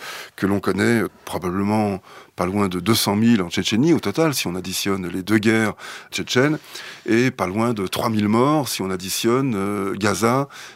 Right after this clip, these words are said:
et, euh, le, le Liban, pas loin, ou peut-être plus de trois mille morts. Enfin, c'est l'ordre de grandeur, sans parler des immenses, euh, destructions, enfin de la mise à sac,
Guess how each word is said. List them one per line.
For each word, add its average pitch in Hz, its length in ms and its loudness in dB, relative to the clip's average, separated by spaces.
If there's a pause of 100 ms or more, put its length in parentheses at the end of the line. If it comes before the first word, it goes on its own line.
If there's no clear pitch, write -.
et, 120 280 4
euh, 98 140 4
le, 95 260 0
le 95 100 -2
Liban, 104 280 -2
pas 101 120 -4
loin, 117 200 0
ou 117 60 0
peut-être 101 380 -4
plus - 160 -4
de - 60 -6
trois 98 140 -2
mille 92 140 -2
morts. 120 180 2
Enfin, 107 140 -4
c'est 110 120 -2
l'ordre 110 180 2
de 101 60 2
grandeur, 107 420 2 (540)
sans - 180 -4
parler 104 320 -2
des 85 220 -6 (380)
immenses, 117 500 4
euh, - 180 -4 (440)
destructions, - 600 2
enfin 101 180 2
de 85 120 -4
la 85 100 -4
mise 110 220 4
à 87 60 2
sac, - 440 -2